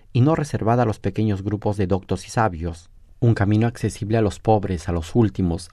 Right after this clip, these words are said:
amplio y libre de obstáculos", subrayó el secretario de Estado,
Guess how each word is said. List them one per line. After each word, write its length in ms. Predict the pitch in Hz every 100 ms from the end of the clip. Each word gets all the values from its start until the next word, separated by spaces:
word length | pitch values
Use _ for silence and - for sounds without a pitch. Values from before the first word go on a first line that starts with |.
| -
amplio 360 | 110 117 -
y 60 | 107
libre 280 | 92 101 104
de 80 | 95
obstáculos", 600 | - - 113 - 98 -
subrayó 380 | 101 87 87
el 100 | 92
secretario 500 | 90 - 90 92 92
de 60 | 85
Estado, 420 | - 135 110 113